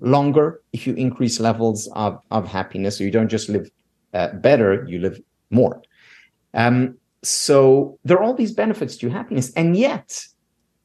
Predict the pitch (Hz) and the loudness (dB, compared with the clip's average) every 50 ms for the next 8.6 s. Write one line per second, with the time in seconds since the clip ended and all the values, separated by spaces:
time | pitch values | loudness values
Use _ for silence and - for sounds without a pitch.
0 | _ _ _ _ _ _ - - 143 139 - 190 240 285 262 254 247 - 247 220 | _ _ _ _ _ _ -4 -4 -4 -2 0 0 2 2 2 2 0 0 2 2
1 | 220 208 208 208 208 202 185 175 - - 190 185 180 - - - 185 208 180 156 | 2 2 2 0 0 -2 -2 -4 -4 0 0 0 0 -2 -4 0 4 4 4 6
2 | 170 240 269 269 269 220 202 127 104 - - - - - - _ - 131 147 175 | 6 4 2 2 2 2 2 2 2 -2 -6 -8 -8 -10 -10 _ -2 0 2 4
3 | 220 269 262 240 214 165 135 - - 117 98 90 - 117 120 - 165 139 - - | 4 2 2 2 0 -2 -4 -4 -4 -4 -4 -4 -6 -8 -8 -6 -8 -4 0 2
4 | 247 254 254 202 123 - 151 135 127 127 131 - - 143 156 170 190 - 208 208 | 2 2 2 0 -4 -2 0 2 2 2 0 -2 -4 -2 0 0 2 2 2 2
5 | 208 240 254 233 233 - - 104 82 - - 60 - _ _ _ _ _ _ _ | 2 2 2 2 -2 -4 -4 -4 -6 -6 -10 -16 -16 _ _ _ _ _ _ _
6 | _ _ _ _ _ _ _ _ _ _ _ _ _ _ _ _ _ _ - 120 | _ _ _ _ _ _ _ _ _ _ _ _ _ _ _ _ _ _ 0 0
7 | - - 254 254 - 247 226 165 123 123 117 117 151 160 202 185 196 269 285 254 | 0 2 0 -2 0 0 0 0 2 2 2 2 2 -2 -2 -2 0 2 2 2
8 | - - 87 78 76 67 - - _ - - | 2 2 -2 -4 -4 -10 -14 -18 _ -20 -20